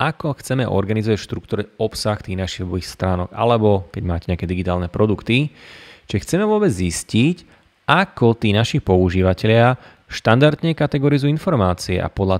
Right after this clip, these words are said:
toho vytvárame logickú štruktúru. Je to veľmi dobré, keď robíte potom diplomovku alebo v budúcnosti nejakú dizertačku.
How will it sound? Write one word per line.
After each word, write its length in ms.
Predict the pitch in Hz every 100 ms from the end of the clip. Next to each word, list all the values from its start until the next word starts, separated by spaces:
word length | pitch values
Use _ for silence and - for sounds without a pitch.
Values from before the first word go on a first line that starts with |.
| -
toho 240 | 196 170
vytvárame 480 | 98 - 92 92 92
logickú 400 | 92 92 - 98
štruktúru. 480 | - 117 120 - 101
Je 80 |
to 160 | - 95
veľmi 160 | 107 117
dobré, 400 | 113 113 107 101
keď 120 | 101
robíte 300 | 98 98 104
potom 320 | 95 104 - 90
diplomovku 800 | 107 131 113 104 98 - 98 92
alebo 320 | 90 87 87
v 80 | 90
budúcnosti 560 | 107 101 - 98 -
nejakú 240 | 95 - 90
dizertačku. 720 | 92 92 107 104 - 175